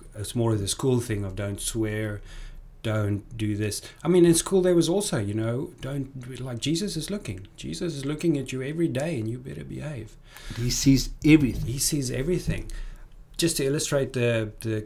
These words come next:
Speaker 1: the, how it was different, the discrepancy is my dad would go to church with us,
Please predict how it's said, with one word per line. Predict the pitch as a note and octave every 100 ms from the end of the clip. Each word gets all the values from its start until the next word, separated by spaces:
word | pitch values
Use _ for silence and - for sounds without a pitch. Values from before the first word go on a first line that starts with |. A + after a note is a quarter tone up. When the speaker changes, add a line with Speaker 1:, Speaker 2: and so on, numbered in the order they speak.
| -
Speaker 1:
the, | G#2+ - - -
how | A#2 A2+ A#2
it | A2+
was | A2 G2
different, | A#2+ E3 B2 G2+ G2
the |
discrepancy | G2 - C#3 C3+ C3+ - A2
is | G#2+ G#2 G2+ G#2
my | A2 A2
dad | A2 A#2+ A#2+
would | A#2+ A#2+
go | A#2+ A2
to | A2
church | - C3 C#3 -
with | A#2+ B2+
us, | F3+ F#3+